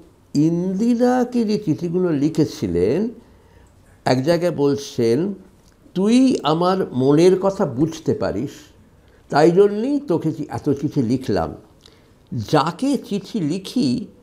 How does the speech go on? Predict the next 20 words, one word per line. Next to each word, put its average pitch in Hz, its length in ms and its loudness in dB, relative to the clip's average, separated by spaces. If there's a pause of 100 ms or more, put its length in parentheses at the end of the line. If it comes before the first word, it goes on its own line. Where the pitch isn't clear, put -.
(380)
তার 170 320 2
একটা 220 280 -2
চিঠি 190 460 -6
লিখিয়ে 240 540 -2
নেবার 214 600 2
ক্ষমতা 247 640 2
থাকা 127 300 -4
দরকার।" - 520 -14 (1200)
বলে 233 160 2
ও 190 40 4
স্ত্রীকে 208 300 2
ঠুকেছেন। 113 480 0
স্ত্রী-, 180 260 -4
স্ত্রীকে 208 320 -2
ওই 208 240 4
সময়ের 208 240 2
মধ্যে 190 200 0
বারোখানা 147 380 0
চিঠি 82 240 -4
লিখেছিলেন। 76 480 -12